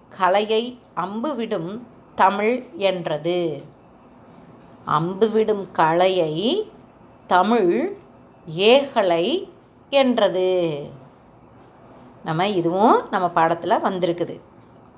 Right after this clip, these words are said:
சரியா? அப்போ இது வரைக்கும் நம்ம என்னெல்லாம் படிச்சிருக்கிறோம்? மொழித்திறன்ல எல்லாத்தையும் நம்ம படிச்சிருக்கிறோம்.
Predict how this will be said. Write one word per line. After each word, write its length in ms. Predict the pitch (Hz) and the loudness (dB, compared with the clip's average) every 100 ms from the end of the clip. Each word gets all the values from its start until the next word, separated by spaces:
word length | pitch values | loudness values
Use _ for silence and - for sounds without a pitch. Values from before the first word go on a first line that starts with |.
| - - - - - | -20 -20 -20 -20 -14
சரியா? 480 | - 156 175 208 427 - - - - - | -8 -4 2 4 4 -2 -16 -20 -20 -14
அப்போ 340 | - 156 226 | -12 0 0
இது 280 | 269 170 175 | 0 -2 -2
வரைக்கும் 480 | 196 180 170 214 277 | 0 0 -2 0 0
நம்ம 200 | 294 185 | 0 -4
என்னெல்லாம் 460 | 180 190 202 196 190 | -4 -4 -2 -2 -2
படிச்சிருக்கிறோம்? 680 | 180 - 190 185 208 359 392 - - - | -6 -8 -8 -2 2 0 -2 -14 -18 -4
மொழித்திறன்ல 720 | 180 196 240 220 185 170 165 196 269 | 0 0 0 -4 -4 -4 0 0 2
எல்லாத்தையும் 460 | 180 165 170 190 | 0 0 -2 -2
நம்ம 180 | 220 196 | -4 -6
படிச்சிருக்கிறோம். 720 | 170 170 170 175 170 190 330 | -8 -10 -8 -10 -4 0 0